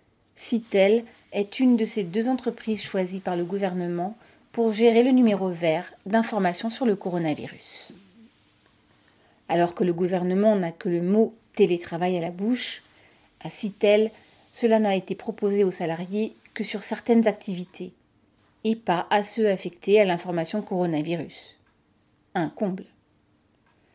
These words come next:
Ceux qui ont été mis en télétravail ont dû emporter chez eux tout un bric-à-brac, dont l'unité centrale de l'ordinateur au lieu d'un portable, y compris ceux qui rentrent en transport en commun.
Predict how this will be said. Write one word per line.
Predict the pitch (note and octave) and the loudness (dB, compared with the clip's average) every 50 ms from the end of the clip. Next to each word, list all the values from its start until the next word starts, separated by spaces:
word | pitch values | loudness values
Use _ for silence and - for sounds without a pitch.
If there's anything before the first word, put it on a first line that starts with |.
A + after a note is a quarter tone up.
| _ _ _ _ _ _ _ _ _ - | _ _ _ _ _ _ _ _ _ -20
Ceux | - - - C#4+ | -12 -4 -4 -4
qui | C#4 - - A3 A3 | -4 -2 -2 -2 0
ont | G#3 G3 G3 - | 0 -2 -4 -6
été | F3+ E3+ - - F3+ E3+ | -10 -10 -8 -6 -4 -2
mis | F3+ G3 A3 A#3 A3+ | 2 4 4 4 4
en | F#3 D3+ | 4 0
télétravail | D3+ - E3 D#3 D#3 - - - E3+ E3 F#3 G#3 B3 C4+ A#3+ F#3 F3+ - _ _ _ _ _ _ - | -4 -4 -6 -6 -6 -6 -4 -4 -2 0 0 0 2 0 0 -2 -6 -12 _ _ _ _ _ _ -4
ont | A3+ G#3+ | -2 -2
dû | G#3 F#3 G3 | -2 0 -2
emporter | F#3+ F3 E3+ F3 E3 - - - E3+ | -2 -4 -4 -8 -12 -12 -10 -12 -10
chez | E3 - F3 E3+ F#3 F3+ F3+ | -10 -8 -8 -8 -8 -8 -8
eux | D#3+ D3+ - - _ - | -8 -8 -8 -10 _ -20
tout | - - A3+ - | -16 -14 -8 -6
un | E3+ E3 F#3+ | -4 -4 -4
bric-à-brac, | F#3+ F#3+ F#3 - - - - D3 - D#3 D#3 F#3 A3 - - - _ _ _ _ _ _ _ _ _ - | -4 -6 -8 -6 -6 -8 -8 -6 -2 0 2 2 0 -2 -14 -20 _ _ _ _ _ _ _ _ _ -8
dont | G#3 F#3 F3 F#3+ F#3 E3+ - _ - | -6 -4 -2 -2 -4 -4 -6 _ -6
l'unité | G#3+ G#3+ A3+ A#3+ A#3+ A#3+ A#3 A#3 A3+ | 0 2 4 6 6 6 6 4 2
centrale | G#3 A3 F#3+ F3+ - F#3+ F3 | -2 -2 -6 -6 -2 -2 0
de | F3 E3+ | 0 0
l'ordinateur | D#3+ D#3 D#3+ D#3+ D3+ D3+ D3 - - _ - E3+ E3 E3+ E3+ E3+ - - _ - | 0 -2 -2 -4 -6 -6 -6 -8 -10 _ -4 -2 -2 0 -2 -4 -6 -10 _ -2
au | - A3+ | 0 0
lieu | A#3 A#3 A#3 | 2 2 0
d'un | F3+ F3 D#3+ | 0 -2 -4
portable, | D3+ C#3+ C3+ - - - G3+ F3 - - - - _ _ _ _ _ _ _ _ _ _ _ _ _ _ _ _ - | -4 -8 -12 -12 -12 -10 -10 -10 -10 -12 -18 -20 _ _ _ _ _ _ _ _ _ _ _ _ _ _ _ _ -12
y | G#3+ G3+ | -12 -10
compris | - - C4+ B3+ B3 - D4+ | -6 -2 -2 -2 0 0 -4
ceux | C4 - C#4 | -4 -4 -8
qui | B3+ - A#3 A#3 | -6 -2 -2 -2
rentrent | A3+ A3+ G3+ A3+ - - | 0 0 -2 -4 -4 -6
en | B3 | -8
transport | A#3 - F#3+ F3 - - - F#3+ G3+ | -8 -6 -8 -10 -8 -8 -8 -6 -6
en | A3 | -6
commun. | G#3 - D#3 B2+ D3 E3+ | -8 -8 -10 -10 -10 -14